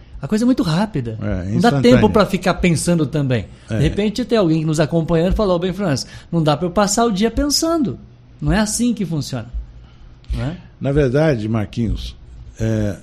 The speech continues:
Speaker 2: quando você lê um jornal impresso,
Speaker 1: Sim.
Speaker 2: Nós costumamos ler primeiro o título, né?
Speaker 1: A manchete só.
Speaker 2: A manchete.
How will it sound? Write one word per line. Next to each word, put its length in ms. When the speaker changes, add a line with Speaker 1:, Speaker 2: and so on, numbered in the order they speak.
Speaker 2:
quando 220
você 240
lê 160
um 140
jornal 440
impresso, 640
Speaker 1:
Sim. 180
Speaker 2:
Nós 540
costumamos 680
ler 360
primeiro 420
o 60
título, 520
né? 200
Speaker 1:
A 40
manchete 520
só. 140
Speaker 2:
A 60
manchete. 720